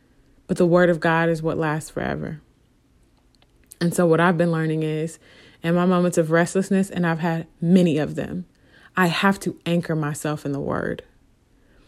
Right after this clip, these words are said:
I have to remember that God is inviting me to rest at every point in my life. He's inviting me to rest. And you can work from a place of rest as well. It's how you can sit down at your computer.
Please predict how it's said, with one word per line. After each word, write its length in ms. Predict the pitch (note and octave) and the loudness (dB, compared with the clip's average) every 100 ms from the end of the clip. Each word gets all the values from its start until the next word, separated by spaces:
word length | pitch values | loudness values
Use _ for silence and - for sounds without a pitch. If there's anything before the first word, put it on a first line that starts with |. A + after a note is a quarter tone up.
| - - - | -20 -10 2
I 120 | F#3 | 4
have 400 | F3 - G3 G3 | 4 4 2 2
to 120 | - | 2
remember 400 | G3 F3 E3 D#3+ D#3 | 2 2 0 0 -2
that 240 | C#3+ - | -4 -4
God 280 | E3 E3+ F3 | 0 2 2
is 160 | F3 | 0
inviting 460 | E3 D#3 D#3+ D#3+ E3 | -2 0 0 0 0
me 100 | D#3+ | -2
to 140 | - D3+ | -4 -2
rest 440 | D3+ D3+ D#3+ - - | -2 -2 -6 -10 -8
at 220 | D3+ - - | -8 -6 -2
every 260 | F3 F#3+ | 2 2
point 280 | F#3+ F#3+ E3+ | 2 0 0
in 60 | E3 | 0
my 120 | C3+ | -2
life. 460 | C#3 B2 C#3 - _ _ _ _ - | -6 -10 -14 -20 _ _ _ _ -6
He's 200 | - F#3 | 0 2
inviting 400 | E3 D#3+ D#3 D#3+ | 4 2 2 0
me 80 | D3+ | -2
to 80 | C#3+ | -4
rest. 460 | C3 - - - - _ _ _ _ - | -6 -8 -14 -18 -20 _ _ _ _ 2
And 140 | G3 F#3 | 6 8
you 140 | A3 | 8
can 240 | - G#3 | 8 6
work 240 | E3 E3+ - | 8 6 4
from 160 | F3 D#3 | -2 -2
a 40 | |
place 280 | - E3 D#3 | -2 -2 -2
of 140 | D3 | -4
rest 340 | D3 C3+ - C#3+ | -2 -4 -6 -10
as 120 | C#3+ | -6
well. 320 | - - F3 _ _ _ _ - | -6 -8 -14 _ _ _ _ 0
It's 160 | G3+ G#3 | 2 6
how 120 | A3 | 6
you 140 | A3 | 8
can 180 | G3+ G3+ | 6 4
sit 340 | G3 - - E3 | 6 6 6 6
down 340 | G3 F#3 E3+ | 6 6 4
at 220 | C#3 E3+ | 2 0
your 120 | F3 | 0
computer. 560 | - F3 - E3 C#3+ | -4 -6 -2 -2 -2